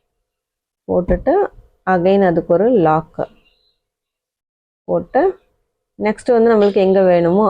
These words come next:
அதுக்கு ஆப்போசிட் சைடு, இங்க ஆப்போசிட் சைடுல ஒரு செயின், ஒரு லாங் செயின்.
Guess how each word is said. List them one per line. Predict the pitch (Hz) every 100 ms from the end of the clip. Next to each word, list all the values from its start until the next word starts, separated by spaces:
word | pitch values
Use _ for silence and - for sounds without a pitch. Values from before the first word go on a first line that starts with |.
| -
அதுக்கு | 185 185 185
ஆப்போசிட் | 175 180 180 160 -
சைடு, | 160 151 147 _ _ _ _ _ _ _ _ _ _ _ _ _ -
இங்க | 190 185
ஆப்போசிட் | 180 196 190 180 -
சைடுல | 180 170 175 214 320 - _ _ _ _ _ _ -
ஒரு | 175 170 160
செயின், | - 180 170 170 175 226 349 359 - - - - - - - _ _ _ _ _
ஒரு | 175 170 214 269 175
லாங் | 160 165 165
செயின். | - 151